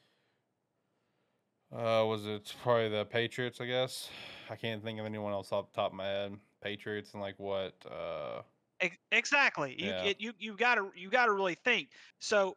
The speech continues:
Speaker 2: who's, who, if, if you're looking, 'cause it's, like I said, it's very hard to repeat in
Speaker 1: Yeah.
Speaker 2: football. Very hard to,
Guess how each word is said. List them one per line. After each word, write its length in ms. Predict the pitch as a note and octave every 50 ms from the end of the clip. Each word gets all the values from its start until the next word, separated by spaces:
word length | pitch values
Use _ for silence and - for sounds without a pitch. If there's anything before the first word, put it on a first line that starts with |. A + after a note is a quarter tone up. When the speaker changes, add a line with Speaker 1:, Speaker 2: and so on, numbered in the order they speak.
| -
Speaker 2:
who's, 380 | - G#3+ B3 C#4+ C#4 B3 - - -
who, 260 | - G#3+ B3 C#4 C4+ -
if, 220 | - F#3+ F#3 - - - _ _ _ _ _ _ _ _ _ _ _ _ _ _ _ _ _ _ _ _
if 180 | - F#3 E3+ - _ _ _
you're 240 | - F3+ F#3 F3+ E3+ E3+
looking, 400 | F3+ A3+ C4 C4 - A#3 G#3 F#3
'cause 180 | F3+ E3+ D3+
it's, 120 | E3 E3 D#3+
like 160 | G3 G#3 G3
I 20 | - F#3
said, 80 | E3 G#3
it's 140 | G3+ - -
very 380 | - - - A3 B3+ C4 A#3
hard 260 | F#3+ E3+ G#3 G3 F3+
to 60 | D3+ D#3
repeat 460 | D3 D#3+ D#3 D3+ - E3 C#3 B2 - -
in 100 | D#3+ D#3
Speaker 1:
Yeah. 100 | F3+ G3+
Speaker 2:
football. 340 | E3 D3 B2+ C3 B2 A#2+ - _ - _ _ _ _
Very 440 | C3+ - - G3+ A#3+ A#3+ A3 G3+ F3
hard 200 | E3+ E3+ E3+ D#3
to, 80 | D#3